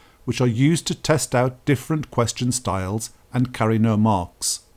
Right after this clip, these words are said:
The trial questions are not distinguished from the other questions on the exam paper. The exam lasts for one hour and is closed book.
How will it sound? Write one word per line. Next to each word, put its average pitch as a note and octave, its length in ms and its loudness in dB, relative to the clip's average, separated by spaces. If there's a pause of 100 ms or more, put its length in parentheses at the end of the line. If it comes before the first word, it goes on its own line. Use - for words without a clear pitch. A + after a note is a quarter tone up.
(1120)
The A2+ 80 -6
trial A3 280 6
questions C#3 520 2
are A#2+ 160 0
not C3 260 4
distinguished C#3+ 640 2
from B2 240 2
the B2 220 2
other E3 160 2
questions B2 680 0
on G#2+ 160 2
the A2 100 4
exam B2+ 360 0
paper. E2+ 420 -6 (1000)
The G2 100 -2
exam C#3 360 4
lasts D#3+ 280 2
for C#3+ 60 0
one C3 260 4
hour A2 320 2 (280)
and A2 160 2
is A2+ 120 2
closed A#2+ 440 2
book. - 360 -2